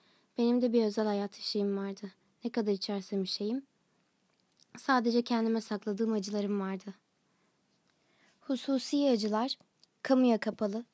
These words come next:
üzgünüz. Sürücünüz bu acının biçimini desteklemiyor. Cebimde beş kuruş kalmayınca terk ettim mekanı. Nereye gitsem, ne etsem diye düşündüm.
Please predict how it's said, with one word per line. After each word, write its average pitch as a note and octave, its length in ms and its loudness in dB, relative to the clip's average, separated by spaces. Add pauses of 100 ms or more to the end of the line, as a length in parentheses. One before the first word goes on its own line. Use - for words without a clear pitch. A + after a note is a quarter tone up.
üzgünüz. A3 540 2 (480)
Sürücünüz C4 580 2
bu C#4+ 60 4
acının A3+ 400 4
biçimini G#3+ 400 0
desteklemiyor. G3+ 720 0 (420)
Cebimde B3 420 6
beş C4 200 4
kuruş A3 200 0
kalmayınca G#3+ 500 2
terk A#3 280 0
ettim G3+ 260 -2
mekanı. G3 440 -2 (1120)
Nereye C#4 260 6
gitsem, A#3+ 360 0
ne B3+ 120 6
etsem G#3+ 340 2
diye G3+ 160 -2
düşündüm. G3 420 -4